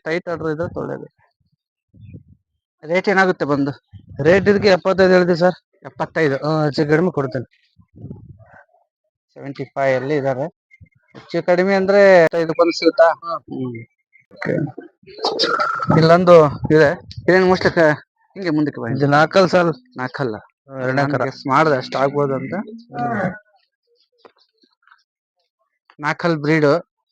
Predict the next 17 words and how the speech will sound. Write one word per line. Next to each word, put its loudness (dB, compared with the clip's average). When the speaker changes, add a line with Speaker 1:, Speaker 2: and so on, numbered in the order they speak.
Speaker 1:
ಒಂದು -6
ವೇಳೆ 0
ಇದು 0
ಕೂಡ, -2
ಆ, 2
ಅವರಲ್ಲಿ -2
ಹೇಳುವಂತ 0
ಸೂಲಿಗೆ 4
ಅಂತ -2
ಬಂದಾಗ 2
ಎಷ್ಟನೇ 2
ಸೂಲು 2
ಇರ್ಬೋದು? 2
Speaker 2:
ಎರಡನೇ 2
ಸೂಲು. -8
Speaker 1:
ಎರಡನೇ -16
ಸೂಲು. -16